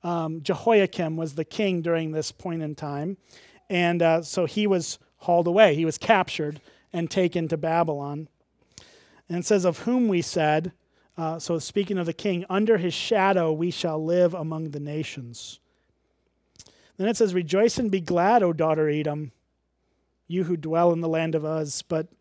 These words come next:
to you also the cup shall pass. You shall become drunk and strip yourself bare. The punishment of your iniquity, O daughter Zion, is com-, is accomplished.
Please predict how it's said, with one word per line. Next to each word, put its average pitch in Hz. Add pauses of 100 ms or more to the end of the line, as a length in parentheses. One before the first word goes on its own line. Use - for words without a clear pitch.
(140)
to 185
you 196
also 180
the 147
cup -
shall 175
pass. - (800)
You 175
shall 190
become 185
drunk 180
and 196
strip -
yourself 175
bare. 123 (720)
The 180
punishment 208
of 190
your 185
iniquity, 185
O 165
daughter 170
Zion, 170
is 151
com-, 151
is 156
accomplished. 147